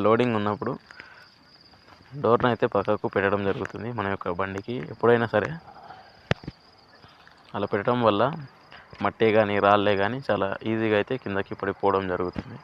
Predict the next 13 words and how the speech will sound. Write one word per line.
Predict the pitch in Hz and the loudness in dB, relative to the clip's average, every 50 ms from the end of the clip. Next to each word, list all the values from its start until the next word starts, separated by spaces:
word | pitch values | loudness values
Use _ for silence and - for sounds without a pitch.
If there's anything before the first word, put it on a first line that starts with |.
| - - - - - - - - - - - - - - - - - - - - - - | -20 -20 -20 -20 -20 -20 -20 -20 -20 -20 -20 -20 -20 -20 -20 -20 -20 -20 -20 -20 -8 -2
చాలామంది | - 110 113 117 113 123 120 123 127 135 131 113 - - | 0 2 2 4 2 2 0 0 0 -2 -2 -4 -4 -4
తెలిసి | 113 104 104 - 123 113 - | -4 -4 -4 -4 -6 -4 -2
తెలియక | 107 104 104 104 104 101 - 131 139 - - - - - - - - - - - - - - - - - - - - - - - - - - 101 | -2 0 0 0 0 0 -2 -4 -6 -6 -12 -16 -18 -18 -20 -20 -20 -20 -20 -20 -20 -20 -20 -20 -20 -20 -20 -20 -20 -20 -20 -20 -18 -10 -4 0
డోర్ | 104 110 110 110 | 2 4 4 4
అనేది | 107 104 110 110 104 98 | 2 2 0 -2 0 0
అలాగే | 98 101 104 107 104 - | 2 2 2 2 0 -2
పెట్టడం | 101 95 - 95 101 98 95 | -4 -6 -2 -2 -2 -2 -2
జరుగుతుంది. | 95 95 95 95 95 101 101 101 120 139 - - - - - - - - - - - - - - - - - - - - - - - - - - - - - - | -4 -4 -4 -8 -10 -10 -10 -10 -12 -12 -14 -18 -20 -20 -18 -18 -18 -18 -18 -20 -20 -20 -20 -20 -20 -20 -20 -20 -20 -20 -20 -20 -20 -20 -20 -20 -20 -14 -10 -6
కానీ | 117 107 113 113 | -6 -4 -4 -2
మన | 113 107 104 104 | -2 -2 -2 -2
యొక్క | - - - - | -2 -4 -2 0
ట్రాక్టర్కి | 101 98 - - 104 104 - 117 104 98 | 0 0 0 -2 -6 -6 -6 -4 0 2
డోర్ | 104 107 - | 2 2 2